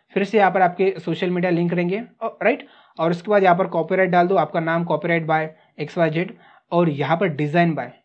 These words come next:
इस ये जो मार्क है दोस्तों, इस मार्क को आप हटा नहीं सकते, इसको हटाने के लिए आपको पैसे पे करने पड़ेंगे।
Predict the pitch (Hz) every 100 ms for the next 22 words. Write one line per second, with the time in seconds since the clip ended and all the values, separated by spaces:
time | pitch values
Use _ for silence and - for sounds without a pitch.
0 | _ _ - 254 - - - _ _ _
1 | _ _ _ _ _ _ _ _ _ _
2 | _ _ 170 180 214 165 156 208 196 226
3 | 214 165 165 190 185 - 156 160 170 180
4 | 208 202 170 - 160 147 165 165 165 135
5 | - 147 143 156 151 143 135 131 127 120